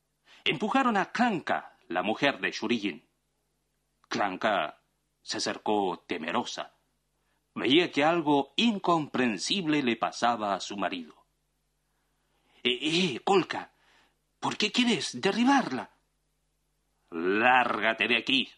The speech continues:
y no te metas". Se acercaron a los tractoristas para ganar tiempo al menos.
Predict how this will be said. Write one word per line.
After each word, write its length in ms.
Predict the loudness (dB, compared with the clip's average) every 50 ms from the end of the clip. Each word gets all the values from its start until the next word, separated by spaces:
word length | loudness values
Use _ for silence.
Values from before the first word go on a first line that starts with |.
| _ _ _ _ _ _ _ _ _ _ _ _ _ _ _ _
y 100 | -6 -4
no 180 | -2 0 0 2
te 100 | 2 4
metas". 500 | 4 4 4 2 0 -4 -6 -8 -10 -12 _ _ _ _ _ _ _ _ _ _ _ _ _ _ _ _ _ _ _ _ _ _ _ _ _ _ _ _
Se 140 | -12 -8
acercaron 480 | -4 -2 -4 -2 -2 -2 -2 -2 -2 -2
a 60 | -2
los 160 | -4 -4 -4
tractoristas 640 | -6 -6 -6 -6 -6 -6 -6 -6 -6 -6 -8 -6 -4
para 180 | -4 -4 -4
ganar 320 | -4 -2 -2 -2 -2 -4 -6
tiempo 420 | -2 0 0 0 0 -2 -4 -4
al 100 | -4 -2
menos. 440 | 0 0 0 0 -2 -6 -10 -12 -14